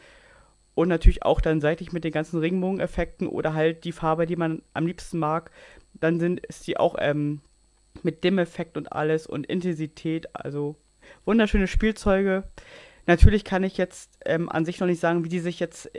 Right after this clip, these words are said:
im Spiel anfühlt, auch bei der Tastatur nicht, weil wir haben uns die, ähm, Hardware nur so erstmal angeschaut, ein bisschen probiert, also funktioniert tut natürlich alles. Aber ich kann mir auch wirklich vorstellen, mit bestimmten Einstellungen für seine Spiele, das, ähm,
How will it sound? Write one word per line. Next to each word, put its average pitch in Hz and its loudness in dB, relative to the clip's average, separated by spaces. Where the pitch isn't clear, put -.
im 202 2
Spiel 214 -4
anfühlt, 151 -2
auch - -4
bei 160 -2
der 170 -6
Tastatur 175 -4
nicht, 151 -4
weil 160 2
wir 160 -4
haben 165 -4
uns - -10
die, 160 -8
ähm, 143 -10
Hardware 156 -4
nur 143 -4
so 202 -2
erstmal 262 0
angeschaut, 247 2
ein 208 -2
bisschen 185 -4
probiert, 175 -2
also 165 0
funktioniert 190 -2
tut 196 -2
natürlich 165 -4
alles. 226 -2
Aber 156 4
ich 175 -2
kann 175 -2
mir 170 0
auch 165 -4
wirklich 170 -4
vorstellen, 165 2
mit 160 -6
bestimmten 160 -6
Einstellungen 160 -2
für 165 4
seine 165 2
Spiele, 151 -2
das, - -8
ähm, 135 -6